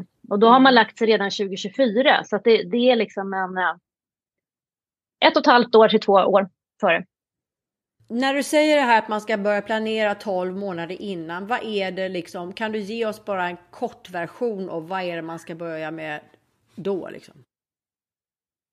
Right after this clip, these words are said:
Speaker 1: Ja, men man behöver ju titta på liksom vad det är för typ av bröllop man vill ha och kanske framförallt hur många gäster som man ska bjuda.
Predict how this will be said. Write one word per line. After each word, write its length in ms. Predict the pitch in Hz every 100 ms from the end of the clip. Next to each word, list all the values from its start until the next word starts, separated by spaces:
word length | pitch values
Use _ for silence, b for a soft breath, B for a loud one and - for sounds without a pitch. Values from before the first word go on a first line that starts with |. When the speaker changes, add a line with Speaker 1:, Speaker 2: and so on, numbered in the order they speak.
| _
Speaker 1:
Ja, 120 | 226
men 260 | 254 262 247
man 140 | 277
behöver 220 | 285 285
ju 60 | 294
titta 320 | 285 277 240
på 220 | - 214
liksom 180 | 214 214
vad 100 | 214
det 40 | 202
är 40 |
för 80 | 208
typ 300 | - 190 202
av 60 | 190
bröllop 360 | 202 185 180
man 120 | 190
vill 100 | 185
ha 280 | 202 254 170
och 80 | 175
kanske 280 | 190 185 190
framförallt 480 | 196 185 202 175 -
hur 40 | 196
många 300 | 190 170 175
gäster 440 | 190 - - 220
som 140 | -
man 140 | 180 170
ska 180 | - 180
bjuda. 540 | 196 165 240 -